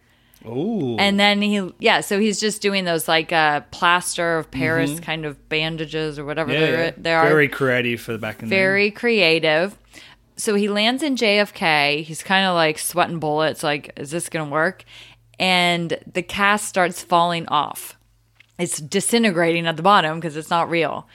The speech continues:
Speaker 1: Ooh.
Speaker 2: So he's walking to the airport and he's like, "Is somebody gonna see me? Like, I'm gonna be screwed." And he gets away with it. He walks right to the airport
Speaker 1: Woo.
Speaker 2: and it's totally fine.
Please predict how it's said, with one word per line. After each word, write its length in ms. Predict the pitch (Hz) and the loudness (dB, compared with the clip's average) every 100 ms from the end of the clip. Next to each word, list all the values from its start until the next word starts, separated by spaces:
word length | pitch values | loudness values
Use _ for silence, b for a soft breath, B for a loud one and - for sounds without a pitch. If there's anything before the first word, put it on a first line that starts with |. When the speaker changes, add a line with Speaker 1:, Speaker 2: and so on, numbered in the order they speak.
| B | B
Speaker 1:
Ooh. 220 | 131 117 | -6 -6
Speaker 2:
So 160 | - 196 | -2 0
he's 160 | 185 | 2
walking 320 | 196 220 262 | 4 4 4
to 100 | 226 | 2
the 140 | 208 - | 2 4
airport 500 | 185 180 185 170 165 | 2 2 2 2 0
and 120 | - 185 | -2 -2
he's 200 | 180 156 | -2 2
like, 220 | 165 160 - _ _ | 0 0 -8 _ _
"Is 140 | - 175 | -4 -2
somebody 380 | 208 202 240 254 | 0 0 0 0
gonna 240 | 302 269 | 0 -2
see 280 | 247 170 170 | -2 -2 0
me? 240 | 202 220 | 2 2
Like, 280 | 226 160 151 | 4 2 2
I'm 340 | 156 165 165 | 2 2 -2
gonna 200 | 160 180 | -2 -2
be 100 | 170 | 0
screwed." 520 | 170 - 180 160 147 143 B B B B - | -4 -2 2 2 2 -6 B B B B -4
And 300 | 170 175 185 | 2 2 2
he 100 | 196 | 0
gets 160 | 208 226 | 2 2
away 160 | 240 262 | 4 2
with 160 | 311 | 2
it. 180 | 185 - | 0 -2
He 180 | 175 - | -6 -6
walks 340 | 165 165 180 - | 0 0 0 0
right 180 | 196 196 | -2 -2
to 80 | |
the 80 | 214 | -2
airport 220 | 196 202 453 | 2 6 6
Speaker 1:
Woo. 60 | |
Speaker 2:
and 120 | 269 | 6
it's 140 | 180 175 | 0 -4
totally 380 | 190 180 175 180 | 0 0 0 -4
fine. 340 | 156 123 - | -2 -4 -6